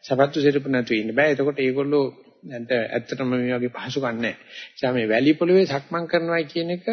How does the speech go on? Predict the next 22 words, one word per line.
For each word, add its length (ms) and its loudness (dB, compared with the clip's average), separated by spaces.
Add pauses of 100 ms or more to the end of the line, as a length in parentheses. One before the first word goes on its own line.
(120)
අති 420 -4
සුඛෝපභෝගී 960 4 (720)
පහසුකමක් 720 2
භවනා 400 -2
ජීවිතේට. 440 -8 (1800)
ඒක 200 -2
නිසා 280 2
අපි 220 -2
මේ 240 -2
ඇත්තටම 380 -6
අපේ 200 -2
ලොකු 180 -2
ලියන 180 -2
මහත්තයා 340 -4
දවසක් 320 -2
හිරේ 300 0
හිටියා. 360 -8 (760)
ඔය 80 -2
සක්මන් 380 -4
හදන්න 360 0 (200)
මේ 200 -2 (160)
එළව 240 4